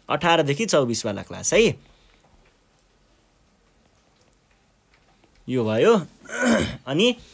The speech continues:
यहाँनिर राख्नुहोस् भ्यालु, अठार प्लस यसको भ्यालु मैले एटिन पोइन्ट सेभेन फाइभ निकालेको थिएँ, माइनस क्युमुलेटिभ फ्रिक्वेन्सी आफ्नो क्लासभन्दा माथिको फ्रिक्वेन्सी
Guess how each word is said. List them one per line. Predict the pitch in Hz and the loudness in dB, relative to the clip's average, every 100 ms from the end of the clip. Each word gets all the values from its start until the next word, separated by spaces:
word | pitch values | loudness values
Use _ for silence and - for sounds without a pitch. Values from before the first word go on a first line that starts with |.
| - - | -12 -2
यहाँनिर | 127 160 | 2 6
राख्नुहोस् | 208 208 226 196 139 | 4 4 4 4 6
भ्यालु, | 123 113 | 4 4
अठार | 113 143 165 165 220 254 - - - - - | 2 4 6 8 8 6 0 -20 -20 -16 2
प्लस | 175 240 - - - _ | 6 8 6 -2 -20 _
यसको | 160 196 202 | 0 4 6
भ्यालु | 151 143 | 6 6
मैले | 151 175 190 | 6 6 6
एटिन | 185 196 | 4 2
पोइन्ट | 202 202 | 4 6
सेभेन | 208 202 | 6 4
फाइभ | 196 202 208 | 6 4 6
निकालेको | 208 202 196 196 | 4 6 6 6
थिएँ, | 190 151 156 208 214 - - - - _ - | 4 6 8 6 4 -8 -20 -20 -20 _ -2
माइनस | 127 139 165 254 254 - | 4 4 6 4 4 0
क्युमुलेटिभ | 196 202 196 202 | 2 4 4 4
फ्रिक्वेन्सी | 170 143 170 180 175 262 | 2 2 2 4 4 6
आफ्नो | 220 180 185 | 4 4 0
क्लासभन्दा | 180 180 - 135 165 240 | 4 4 4 0 2 2
माथिको | 220 175 147 139 | 4 4 4 0
फ्रिक्वेन्सी | 131 123 - 117 113 - 101 | 0 -2 -2 -2 -2 -2 -6